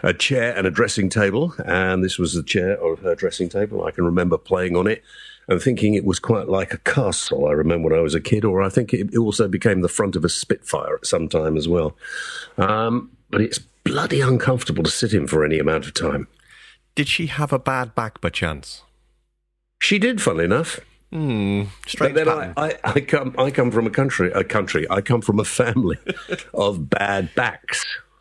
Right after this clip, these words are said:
Speaker 1: So I think it must be, a lot of it ru-,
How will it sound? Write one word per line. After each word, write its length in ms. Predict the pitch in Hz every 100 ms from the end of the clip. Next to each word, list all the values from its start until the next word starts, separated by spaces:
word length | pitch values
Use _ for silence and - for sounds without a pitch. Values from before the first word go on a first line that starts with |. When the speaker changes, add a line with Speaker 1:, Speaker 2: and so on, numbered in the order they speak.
| -
Speaker 1:
So 320 | 95 87 90 90
I 80 |
think 140 | 98 113
it 60 |
must 220 | 95 98 -
be, 180 | 87 - - - - - -
a 40 |
lot 160 | 117 208
of 100 | 233
it 120 | 107
ru-, 180 | 92